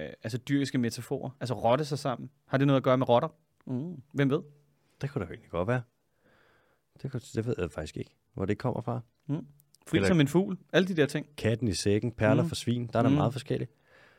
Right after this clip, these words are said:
Speaker 1: Papegøjen i sækken.
Speaker 2: Ej, det er der ikke noget, der hedder. Ugler i mosen. Meget f-,
Speaker 1: Owls
Speaker 2: det,
Speaker 1: in the mouse.
Speaker 2: det kan da godt, vi lige må have et lille segment med det på et tidspunkt. Break det ned.
Speaker 1: Tilbage
Speaker 2: Øhm,
Speaker 1: til det.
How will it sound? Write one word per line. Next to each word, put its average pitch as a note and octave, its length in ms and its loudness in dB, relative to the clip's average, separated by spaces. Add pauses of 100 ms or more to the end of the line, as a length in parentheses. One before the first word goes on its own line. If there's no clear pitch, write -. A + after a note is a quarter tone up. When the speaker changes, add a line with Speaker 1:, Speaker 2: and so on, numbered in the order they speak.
(240)
Speaker 1:
Papegøjen B2+ 360 2
i F3+ 40 -2
sækken. E3+ 260 -6 (540)
Speaker 2:
Ej, D#3+ 60 -20 (100)
det - 80 -12
er G#2+ 40 2
der E2 80 -2
ikke D#2+ 100 -8
noget, D#2+ 100 -6
der E2 60 -8
hedder. F2 140 -8 (260)
Ugler A#2+ 220 6
i B2+ 40 6
mosen. A#2+ 360 2 (580)
Meget A#2 220 0
f-, - 120 -20
Speaker 1:
Owls G#3 280 10
Speaker 2:
det, B3 60 4
Speaker 1:
in B3 40 6
the B3 80 6
mouse. A2 320 4
Speaker 2:
det - 60 -6
kan C3+ 120 4
da A#2 40 2
godt, A2 240 6
vi A#2+ 60 2
lige A#2+ 100 6
må A#2 80 6
have A2+ 80 4
et A2 60 0
lille A#2 140 -4
segment A2 420 2
med A#2+ 120 0
det A2 120 2
på C#3+ 80 -2
et B2 60 0
tidspunkt. A#2 460 -6
Break F#2+ 220 4
det G2+ 80 2
ned. G#2 140 4 (2000)
Speaker 1:
Tilbage C3 220 10
Speaker 2:
Øhm, B2 80 6
Speaker 1:
til B2 100 0
det. A#2 80 -2